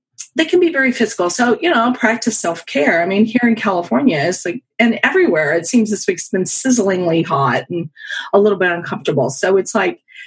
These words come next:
physical self-care, but emotional self-care as well. Well,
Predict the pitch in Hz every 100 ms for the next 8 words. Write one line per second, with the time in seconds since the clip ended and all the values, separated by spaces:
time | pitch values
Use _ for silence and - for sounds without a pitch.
0 | - _ - 311 254 240 226 - 190 -
1 | - 170 165 208 214 294 392 392 381 349
2 | 339 - - - - 123 127 - 139 -
3 | - 120 330 -